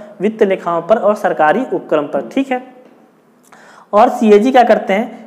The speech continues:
बहुत जगह ये direct audit करते हैं, ठीक है, जैसे कि दामोदर नदी घाटी परियोजना है जो दामोदर नदी पर है,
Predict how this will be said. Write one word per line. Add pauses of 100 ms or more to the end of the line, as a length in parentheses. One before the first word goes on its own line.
(460)
बहुत
जगह
ये
direct
audit
करते
हैं,
ठीक
है,
जैसे
कि
दामोदर
नदी
घाटी
परियोजना
है
जो
दामोदर
नदी
पर
है,